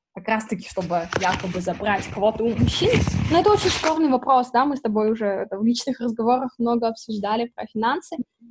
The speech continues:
и я могу понять людей, которые будут думать, что, конечно, это не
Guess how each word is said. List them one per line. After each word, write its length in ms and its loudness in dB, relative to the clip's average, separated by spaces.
и 480 -2
я 160 4
могу 320 6
понять 400 2
людей, 280 0
которые 380 -4
будут 280 -6
думать, 320 -2
что, 440 -6
конечно, 420 0
это 160 0
не 120 4